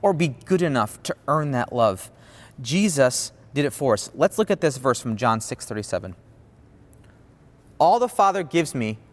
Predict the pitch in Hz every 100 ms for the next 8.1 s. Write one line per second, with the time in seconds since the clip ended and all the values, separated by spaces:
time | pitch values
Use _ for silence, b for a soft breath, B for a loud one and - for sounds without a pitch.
0 | - - 131 - 147 143 110 95 - b
1 | b b - - 165 208 208 196 - 202
2 | 208 - 208 220 233 - b b b b
3 | _ 151 151 120 120 139 175 180 156 190
4 | 185 - - - - - - - 135 131
5 | - 117 98 - - - - _ - -
6 | - - - - 127 139 123 117 143 156
7 | 160 156 156 - - - - 139 127 123